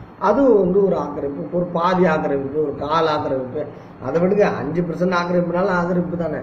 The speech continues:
இப்படி ஆக்கிரமிப்புன்னு செஞ்சுட்டாங்க அப்படின்னா, செய்ய வேண்டியது என்னென்ன அப்படின்னா, முதல்ல வந்து உங்ககிட்ட இருக்கிற டாக்குமெண்ட்டை வேகமா பாருங்க.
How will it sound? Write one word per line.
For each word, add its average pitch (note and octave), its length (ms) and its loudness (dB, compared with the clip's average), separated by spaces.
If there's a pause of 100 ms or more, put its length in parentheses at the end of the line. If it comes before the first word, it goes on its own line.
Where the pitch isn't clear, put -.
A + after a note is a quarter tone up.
(360)
இப்படி D#3 260 0
ஆக்கிரமிப்புன்னு G#3+ 800 2
செஞ்சுட்டாங்க F#3+ 840 0
அப்படின்னா, C#3 460 -4
செய்ய D3 300 -2
வேண்டியது B2+ 440 -4
என்னென்ன A#2 600 -8 (260)
அப்படின்னா, D#3 320 0 (240)
முதல்ல D#3+ 220 0
வந்து D3+ 340 0
உங்ககிட்ட D3+ 500 -2
இருக்கிற D3+ 300 -4
டாக்குமெண்ட்டை C#3+ 680 -6 (480)
வேகமா A3+ 600 4
பாருங்க. D3+ 320 0